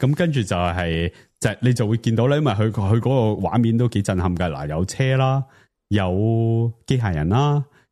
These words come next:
有機械臂啦，即係喺大工廠裏邊嘅機械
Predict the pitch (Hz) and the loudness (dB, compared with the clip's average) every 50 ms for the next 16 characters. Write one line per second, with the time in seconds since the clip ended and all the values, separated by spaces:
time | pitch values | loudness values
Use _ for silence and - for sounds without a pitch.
0 | _ _ - - 104 92 90 90 98 110 117 117 113 - - 165 151 139 120 - | _ _ -4 -2 -2 0 0 0 0 0 0 0 -2 -2 -2 0 0 0 0 -2
1 | - - 110 113 117 117 123 123 - 135 104 92 95 101 - - 104 104 101 - | -2 -4 -2 -2 0 0 0 2 2 0 0 0 -2 -2 -2 -2 -4 -4 -4 -4
2 | - 80 87 85 117 113 107 - 98 90 98 98 90 85 85 87 90 - 127 110 | -4 -4 -2 -2 0 0 0 0 0 0 0 0 0 0 0 0 0 0 -2 -2
3 | 101 98 85 80 | 0 -2 -2 -4